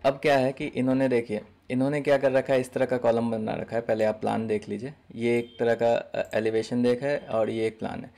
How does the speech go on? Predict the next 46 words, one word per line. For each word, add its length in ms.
तो 80
इस 140
तरह 100
का 100
कॉलम 380
बना 160
रखा 240
है 100
जिसमें 300
कि 160
एक 140
तो 60
सिर्फ 260
रेनफोर्समेंट 680
है, 100
एक 320
ये 200
आई 120
सेक्शन 320
के 100
साथ 300
है, 60
ठीक 140
है। 160
तो 120
दो 220
तरह 180
के 120
बना 200
रखे 220
हैं। 140
अब 220
इसका 280
डिटेल्स 480
इन्होंने 520
कैसे 260
लिया, 240
फर्स्ट 460
थिंग, 180
फर्स्ट 300
इन्होंने 300
क्या 160
किया, 220
एक्सपेरिमेंट 520
एनालिसिस 480
किया 240